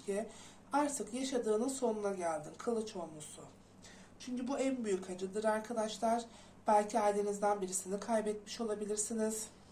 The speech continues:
Belki büyük bir iflas geçirmiş olabilirsiniz.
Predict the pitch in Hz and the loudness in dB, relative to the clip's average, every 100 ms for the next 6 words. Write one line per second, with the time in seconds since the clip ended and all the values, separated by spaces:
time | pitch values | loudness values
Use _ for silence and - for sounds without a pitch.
0 | - - - - - - - - - - | -20 -20 -20 -20 -20 -20 -20 -20 -20 -20
1 | - - - 196 202 196 226 196 202 - | -20 -10 6 8 8 4 -4 -4 -4 -2
2 | 220 202 190 - 202 190 190 214 - 226 | 0 2 0 -2 0 0 -2 -6 -4 -4
3 | 220 - 226 208 208 208 - 226 220 220 | -4 -2 -2 -2 -2 -4 -2 -2 -2 -2